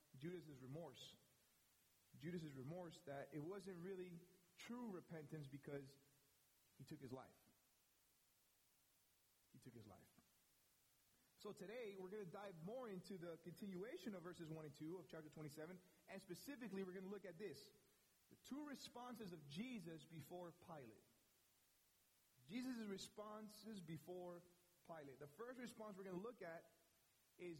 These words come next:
Jesus' affirmation, and we're gonna find that in verse eleven. And the second response we're gonna look at is Jesus' self-control, verses twelve through fourteen.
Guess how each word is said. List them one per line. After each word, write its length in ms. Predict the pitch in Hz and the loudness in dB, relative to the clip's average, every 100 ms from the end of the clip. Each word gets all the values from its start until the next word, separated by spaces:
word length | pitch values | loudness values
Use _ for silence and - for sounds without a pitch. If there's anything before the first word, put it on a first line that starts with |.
| 135 | 0
Jesus' 320 | 190 247 214 | 2 2 2
affirmation, 640 | 196 180 165 208 208 143 | 0 0 0 0 0 -2
and 160 | 110 117 | -6 -2
we're 160 | 143 160 | 0 0
gonna 160 | 165 | 0
find 160 | 190 202 185 | 0 0 0
that 80 | |
in 80 | 160 | 0
verse 320 | 147 180 - | 0 -2 -2
eleven. 480 | - 147 175 151 113 113 - - - - - - - - - | 2 4 4 0 -4 -6 -12 -20 -20 -20 -20 -20 -20 -6 0
And 40 | |
the 80 | 160 | 0
second 240 | 233 262 285 | 0 -4 -4
response 320 | 202 196 180 | -2 0 2
we're 80 | 170 | 2
gonna 160 | 165 | 2
look 160 | 160 160 | 0 0
at 160 | 175 175 | 0 0
is 160 | 156 135 | 0 2
Jesus' 400 | 156 247 233 190 | 4 6 6 4
self-control, 800 | 233 233 208 180 - 220 151 113 - - - - - - | 0 -2 -2 -2 2 2 0 -4 -12 -20 -20 -20 -20 -14
verses 240 | - 135 135 - | -8 -6 -6 -2
twelve 240 | 147 143 | -2 -2
through 120 | 135 131 | -6 -6
fourteen. 400 | 131 - 131 | -6 -2 -2